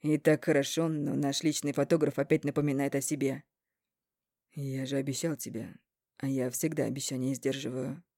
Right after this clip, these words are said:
И это он сейчас тонко мне угрожает? Пора бы уже избавиться от этой назойливой мухи.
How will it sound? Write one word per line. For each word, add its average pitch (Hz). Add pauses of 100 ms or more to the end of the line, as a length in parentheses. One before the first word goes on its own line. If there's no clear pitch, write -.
(920)
И 143
это 151
он 156
сейчас 156
тонко 156
мне 151
угрожает? 147 (600)
Пора 156
бы 156
уже 160
избавиться 151
от 156
этой 151
назойливой 151
мухи. 135